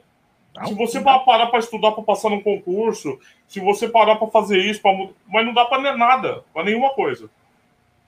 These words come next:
Speaker 2: Nenhuma coisa. Aqui eu tô falando da realidade brasileira, então.
Speaker 1: Eu,
Speaker 2: É
Speaker 1: eu,
Speaker 2: pior ainda,
Speaker 1: eu
Speaker 2: que
Speaker 1: acho
Speaker 2: aqui não tem proteção social.
Speaker 1: Sim, aqui tem. Aqui tem.
Speaker 2: Te vira.
Speaker 1: Sim, eu, eu percebo.
Speaker 2: Entendeu?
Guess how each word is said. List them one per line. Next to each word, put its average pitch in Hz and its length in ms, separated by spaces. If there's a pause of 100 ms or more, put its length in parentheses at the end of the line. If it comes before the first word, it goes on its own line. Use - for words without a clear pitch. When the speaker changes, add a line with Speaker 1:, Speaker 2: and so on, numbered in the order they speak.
(180)
Speaker 2:
Nenhuma 208 320
coisa. 170 420 (520)
Aqui 143 180
eu 226 80
tô 262 80
falando 247 200
da - 20
realidade 240 360
brasileira, 240 500
então. 127 300 (380)
Speaker 1:
Eu, 123 160
Speaker 2:
É 127 140
Speaker 1:
eu, 139 120
Speaker 2:
pior 220 180
ainda, 220 180
Speaker 1:
eu 151 60
Speaker 2:
que 156 60
Speaker 1:
acho 156 100
Speaker 2:
aqui 269 100
não 285 160
tem 277 180
proteção 254 480
social. 175 680 (480)
Speaker 1:
Sim, 285 200 (140)
aqui - 200
tem. 175 420 (200)
Aqui - 220
tem. - 140
Speaker 2:
Te 226 160
vira. 180 500 (720)
Speaker 1:
Sim, 349 300
eu, 143 240
eu 143 80
percebo. 175 280
Speaker 2:
Entendeu? 220 240